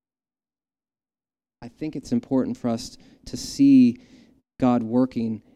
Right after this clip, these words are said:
and understand that he does that in ways that we don't always anticipate. Being light to the nations, it's, it's what we do.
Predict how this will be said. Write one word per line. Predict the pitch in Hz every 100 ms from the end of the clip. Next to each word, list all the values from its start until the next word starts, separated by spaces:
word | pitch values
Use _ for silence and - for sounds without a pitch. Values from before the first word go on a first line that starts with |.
| _
and | 120 113
understand | 131 127 - 127 127
that | -
he | 120
does | 120 123
that | 120 117
in | 113
ways | 117 117 117 -
that | 117
we | 117
don't | 113 117
always | - 113 110
anticipate. | 110 107 123 - - 107 - _ _ _ _ _ _ _ _ _ _ _
Being | 123 120 113
light | 117 123 120
to | 123
the | 110
nations, | 113 135 123 110
it's, | 113 110 - _ _ _ _ _ _ _ _ _
it's | - 139
what | 127
we | 120
do. | 131 143 104